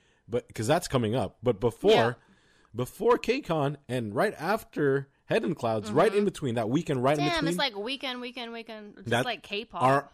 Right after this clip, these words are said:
Speaker 1: August, like I said, is stacked.
Speaker 2: Mm-hmm.
Speaker 1: So this, um, that, uh, weekend in between is espa. And, uh, espa will be,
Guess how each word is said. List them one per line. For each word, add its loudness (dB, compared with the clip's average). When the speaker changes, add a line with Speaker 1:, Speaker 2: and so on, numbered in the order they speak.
Speaker 1:
August, 0
like -8
I -4
said, -6
is -10
stacked. -8
Speaker 2:
Mm-hmm. -14
Speaker 1:
So -2
this, 0
um, -2
that, -6
uh, -2
weekend -4
in -4
between -6
is -6
espa. -2
And, -6
uh, -4
espa 0
will 0
be, -8